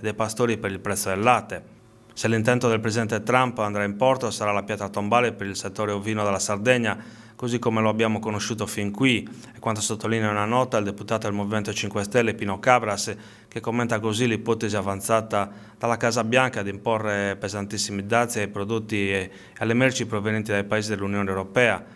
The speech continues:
tra cui il pecorino romano esportato negli Stati Uniti. Aprirsi a nuove produzioni e nuovi mercati che non siano il solito pecorino romano, il formaggio più dollaro dipendente del mondo, rischia di diventare a questo punto non più un'opportunità ma una necessità vitale,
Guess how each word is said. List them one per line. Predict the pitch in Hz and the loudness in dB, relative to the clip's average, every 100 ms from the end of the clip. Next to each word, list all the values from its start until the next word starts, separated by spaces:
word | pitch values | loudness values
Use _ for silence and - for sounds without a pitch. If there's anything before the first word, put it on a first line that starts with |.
| - | -16
tra | - 113 | -8 -6
cui | 117 117 | 0 0
il | 110 | 0
pecorino | 110 107 107 104 101 | -2 -2 -2 0 0
romano | 110 123 127 110 | 2 2 2 2
esportato | 107 117 110 120 110 113 107 104 | -2 -4 -2 0 0 0 0 0
negli | 104 | -2
Stati | 98 104 104 | -4 -4 -4
Uniti. | 92 85 82 - - - - - - - - - | -8 -8 -12 -14 -16 -18 -20 -20 -20 -20 -14 -10
Aprirsi | 107 117 113 110 | -2 0 2 2
a | |
nuove | 110 107 | 2 2
produzioni | 113 107 101 - 123 120 | 0 -2 0 2 2 2
e | |
nuovi | 110 104 | 2 0
mercati | 104 101 120 123 123 | -2 0 2 2 0
che | 104 | -4
non | 98 95 | -4 -4
siano | 113 104 101 | -2 -2 -2
il | |
solito | 95 110 104 107 101 | -2 -2 -2 -2 -2
pecorino | 101 104 104 98 | -4 -2 0 0
romano, | 98 113 123 104 90 - - - | 2 2 2 2 -4 -10 -20 -18
il | - | -10
formaggio | - 101 110 107 107 104 101 | -4 2 2 2 2 0 0
più | 104 | -4
dollaro | 104 104 98 101 | 0 2 2 0
dipendente | 98 98 101 101 107 107 | -4 -4 -2 0 0 0
del | 101 | 0
mondo, | 110 123 113 101 | 2 2 2 0
rischia | 110 110 | -2 -2
di | 104 | -2
diventare | 101 104 104 120 | 0 -2 2 2
a | 101 | 2
questo | 101 104 | -2 -8
punto | 98 123 113 104 | -4 -4 -2 0
non | 104 104 | -2 -2
più | 120 | -2
un'opportunità | 107 101 104 101 104 101 131 123 | 0 0 -2 -2 -2 2 4 4
ma | 104 | 2
una | 98 98 | -4 -6
necessità | 95 107 98 101 107 107 | -6 -6 -8 -6 -2 -2
vitale, | 95 101 123 120 98 | -4 0 4 4 0